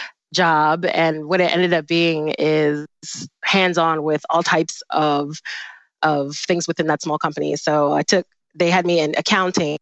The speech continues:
they had me in, you know, product development, they had me in email marketing, surveys, Salesforce, anything you could think of. Uh, we had, like, really major clients, uh, the Grammys, the Emmys, um,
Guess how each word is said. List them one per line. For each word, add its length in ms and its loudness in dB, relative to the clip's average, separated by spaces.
they 160 0
had 200 2
me 220 0
in, 580 -2
you 100 -2
know, 100 -6
product 260 0
development, 560 -2
they 80 0
had 160 0
me 140 0
in 120 -2
email 220 4
marketing, 640 0
surveys, 680 2
Salesforce, 760 2
anything 240 4
you 80 2
could 100 0
think 220 0
of. 400 2
Uh, 180 0
we 80 4
had, 80 4
like, 180 2
really 200 4
major 240 2
clients, 500 0
uh, 180 2
the 100 0
Grammys, 600 2
the 80 0
Emmys, 1000 2
um, 640 0